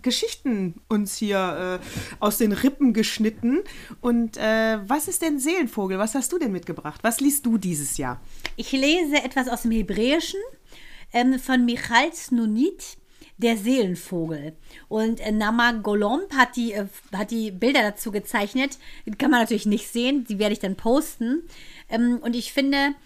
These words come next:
Speaker 2: dass es gerade auch im Weihnachten ja so eine Zeit ist, wo man so ein bisschen so eine Innenshow hält, weil es ja eigentlich die Zeit des, der Besinnlichkeit sein sollte, der Reflexion,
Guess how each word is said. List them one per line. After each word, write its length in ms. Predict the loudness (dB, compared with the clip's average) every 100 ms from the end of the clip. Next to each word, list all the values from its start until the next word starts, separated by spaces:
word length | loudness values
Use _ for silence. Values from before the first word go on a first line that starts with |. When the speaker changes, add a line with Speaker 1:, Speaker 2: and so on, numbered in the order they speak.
| -20 -16
Speaker 2:
dass 420 | 2 2 2 -2 -10
es 300 | -6 -6 -8
gerade 320 | 0 2 4
auch 100 | 0
im 160 | -4 -2
Weihnachten 960 | 0 2 0 -2 -2 0 0 -2 -4 -6
ja 300 | 2 2 2
so 60 |
eine 160 | 0 -4
Zeit 280 | 0 0 0
ist, 200 | -6 -2
wo 40 |
man 200 | 0 0
so 80 | 0
ein 160 | 0 0
bisschen 340 | -2 -2 -2
so 80 | 0
eine 160 | -2
Innenshow 600 | 2 4 4 2 2 2
hält, 440 | 2 0 0 -4 -14 -18 -20 -18 -2
weil 380 | 2 2 2 -2
es 200 | -4 0
ja 120 | 0 2
eigentlich 420 | 0 0 -4 -4
die 120 | -6
Zeit 260 | 0 0 0
des, 200 | -6 -4
der 140 | -2
Besinnlichkeit 720 | 0 2 2 2 0 0 0
sein 240 | 2 0 2
sollte, 360 | 0 0 -2
der 140 | -2 -2
Reflexion, 840 | -2 -4 -6 -6 -2 0 0